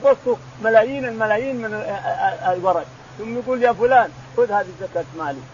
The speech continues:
"قبلت؟" "نعم قبلت." "قبلت خلاص؟" "قبلت، قبلت." "طيب تبيعه؟" "نعم." "كيس رز." "طيب خذ هذه ثلاثمية، مئتين، ثلاثمية، خذ هاي."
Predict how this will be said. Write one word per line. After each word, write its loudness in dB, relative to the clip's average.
"قبلت؟" 0
"نعم 0
قبلت." -8
"قبلت -2
خلاص؟" 4
"قبلت، -8
قبلت." -4
"طيب 2
تبيعه؟" 2
"نعم." -6
"كيس -6
رز." 0
"طيب -4
خذ -2
هذه -4
ثلاثمية، -4
مئتين، -6
ثلاثمية، 0
خذ -6
هاي." -6